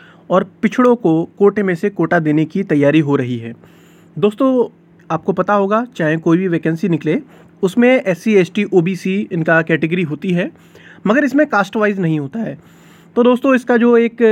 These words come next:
कमेटी बनाई गई थी, हुकुम सिंह कमेटी, जिसकी सिफारिशें ये आई हैं कि ऐसे में क्या करना चाहिए।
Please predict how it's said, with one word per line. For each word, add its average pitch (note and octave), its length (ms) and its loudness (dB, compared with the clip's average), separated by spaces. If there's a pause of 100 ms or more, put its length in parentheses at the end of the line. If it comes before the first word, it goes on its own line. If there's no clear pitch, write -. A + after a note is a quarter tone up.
(100)
कमेटी F3+ 340 -2
बनाई F#3+ 240 0
गई F3 180 0
थी, G#3 400 -4 (260)
हुकुम A3+ 260 2
सिंह A3 220 -2
कमेटी, D3+ 480 0 (380)
जिसकी F3 260 2
सिफारिशें G3 520 -2
ये G3+ 160 0
आई F3 220 0
हैं D#3+ 200 -8 (840)
कि F#3+ 80 0
ऐसे F#3 220 2
में G#3+ 120 2
क्या G#3+ 160 0
करना F#3 260 -4
चाहिए। D#3+ 380 -6